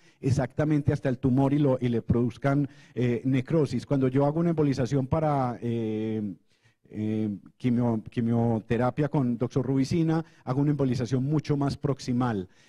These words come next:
Este, esta, esta embolización con, con itrio noventa no produce isquemia, y por eso les digo que las partículas actúan, son como partículas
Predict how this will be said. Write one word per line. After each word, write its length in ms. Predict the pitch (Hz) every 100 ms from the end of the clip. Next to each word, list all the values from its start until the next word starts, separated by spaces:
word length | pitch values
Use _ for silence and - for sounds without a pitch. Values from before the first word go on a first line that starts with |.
| -
Este, 500 | 147 - 175 180 -
esta, 280 | 147 175 170
esta 140 | 160 170
embolización 520 | 170 151 147 135 156
con, 380 | 170 185 180 147
con 280 | - 139 143
itrio 280 | 143 180
noventa 440 | 180 180 170 160 165
no 160 | 147
produce 360 | 131 165 160 147
isquemia, 540 | 160 - 180 151 123
y 40 | 120
por 140 | 135
eso 140 | 131 170
les 120 | 160
digo 180 | 156 156
que 100 | 160
las 100 | -
partículas 500 | 147 160 156 170 143
actúan, 400 | 120 131 135 143
son 160 | 160
como 200 | 156 165
partículas 520 | 139 120 131 165 147